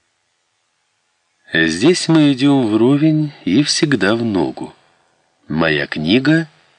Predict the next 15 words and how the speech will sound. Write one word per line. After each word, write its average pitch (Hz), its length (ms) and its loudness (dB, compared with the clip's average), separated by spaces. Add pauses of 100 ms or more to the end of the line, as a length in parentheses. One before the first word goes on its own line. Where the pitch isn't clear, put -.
и 139 80 0
я. 85 380 -2 (1700)
В 82 160 0
других 131 420 0
случаях 160 600 0
можно 135 360 2
хвалить 95 640 0
или, 123 460 2
наоборот, 90 920 -2
порицать 104 680 0
работу 120 560 -2 (440)
независимо 143 1000 0
от - 180 -6
работника. 92 640 -4 (920)
Здесь 107 720 -2